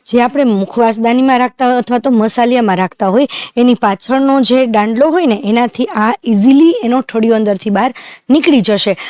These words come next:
અને ઠળિયાની સાથે સાથે લગભગ વધારે પડતી ચિકાસ પણ આ રીતે બહાર નીકળી જશે. તો ગુંદા છે એ તૂટી ન જાય, એનું આપણે થોડું ધ્યાન રાખીશું.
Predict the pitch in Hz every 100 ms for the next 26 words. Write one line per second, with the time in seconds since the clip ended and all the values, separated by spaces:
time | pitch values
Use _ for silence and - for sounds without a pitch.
0 | - 262 285 240 202 220 233 254 262 214
1 | 208 220 226 226 202 196 196 262 226 190
2 | 190 208 226 196 208 226 - 190 190 -
3 | 254 262 202 185 175 196 202 - - -
4 | 220 370 285 226 202 190 175 180 - 175
5 | - - - 277 254 254 262 - 214 240
6 | 277 294 - 247 - 240 - 240 302 330
7 | 339 226 202 208 226 247 208 214 208 269
8 | 254 214 185 165 175 - 185 190